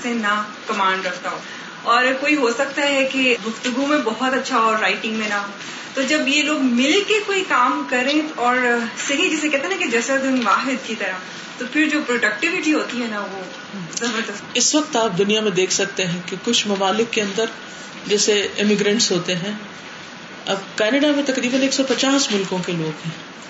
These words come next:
Speaker 2: اور ہر ملک کے لوگوں کی ایک خاص کوالٹی ہوتی ہے اور وہ، وہ کام کرتے ہیں۔ مثلا کسی ملک کے لوگ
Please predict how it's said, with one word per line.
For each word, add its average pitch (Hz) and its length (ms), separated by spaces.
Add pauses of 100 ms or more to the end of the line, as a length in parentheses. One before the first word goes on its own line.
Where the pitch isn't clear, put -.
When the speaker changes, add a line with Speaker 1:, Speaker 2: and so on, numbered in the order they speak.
(520)
Speaker 2:
اور 214 180 (160)
ہر 302 160
ملک 302 520
کے 277 120
لوگوں 233 360
کی 254 140
ایک 247 100
خاص 240 300
کوالٹی 175 380
ہوتی 170 300
ہے 160 40 (1000)
اور 208 180 (1160)
وہ، 269 360
وہ 254 100
کام 196 340
کرتے 175 280
ہیں۔ 170 60
مثلا 180 240
کسی 247 220
ملک 269 280
کے 254 100
لوگ 226 220